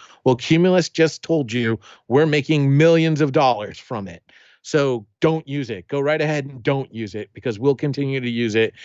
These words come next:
and we're going to crush you in the end because we're making millions of dollars. Um, they weren't the only, uh,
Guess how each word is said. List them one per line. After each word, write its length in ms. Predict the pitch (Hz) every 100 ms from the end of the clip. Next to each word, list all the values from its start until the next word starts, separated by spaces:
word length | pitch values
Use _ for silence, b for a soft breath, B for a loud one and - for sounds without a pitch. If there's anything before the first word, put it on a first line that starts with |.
| B B
and 120 | 120
we're 80 | 131
going 240 | 123 131 123
to 60 |
crush 400 | - 147 135 -
you 100 | 120
in 80 | 110
the 160 | 104 104
end 160 | 104
because 260 | 104 117 101
we're 140 | 123
making 400 | 113 104 117 107
millions 380 | 107 104 95 92
of 100 | 90
dollars. 480 | 95 82 69 67 - B B B B B B
Um, 440 | 120 110 101 92 - _ _ _ _ _ _ _ _ _ -
they 200 | 139 202
weren't 220 | 208 -
the 100 | 151
only, 360 | 165 156 104 -
uh, 440 | 101 87 80 78